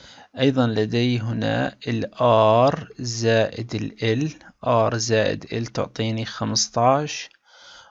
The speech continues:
هنا لدي ال S زائد ال M تساوي تسعتاش. أقوم بجمع المعادلات وإعادة تجميعها، أقول ال B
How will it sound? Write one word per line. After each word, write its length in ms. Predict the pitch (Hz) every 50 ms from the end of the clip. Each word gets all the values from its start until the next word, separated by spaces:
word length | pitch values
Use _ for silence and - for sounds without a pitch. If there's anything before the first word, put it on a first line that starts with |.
| _ -
هنا 260 | 147 139 135 127 123
لدي 580 | 120 117 117 120 123 120 120 120 - - - _ _ -
ال 800 | 117 120 117 113 113 113 110 110 113 107 104 104 104 104 107 - - _ _ _ _ _ _ _ _ -
S 480 | 131 135 139 156 - - - - - - - -
زائد 640 | - 127 120 113 117 117 110 104 - - 110 113 117
ال 140 | 110 107 - - - - 123 127 127 127 123 123
M 60 | 123
تساوي 720 | - 123 117 - - - - 120 117 113 113 117 117 120
تسعتاش. 1000 | 117 120 - - - - - 92 - - - - - - - - - - - - - _ _ _ _ _ _ _ _ _ _ _ _ _ _ _ -
أقوم 360 | 135 - - 165 160 147 131
بجمع 680 | 120 113 113 123 131 123 117 113 123 151 185 - - - - _ _ - -
المعادلات 760 | 131 123 117 - - 117 113 110 107 113 117 120 135 131 -
وإعادة 320 | 127 120 120 135 131 123 110
تجميعها، 920 | - - - 113 - - 117 117 117 - 117 113 123 120 139 165 - - -
أقول 420 | - - - - - - 117 120 117
ال 180 | 113 110 -
B 20 | -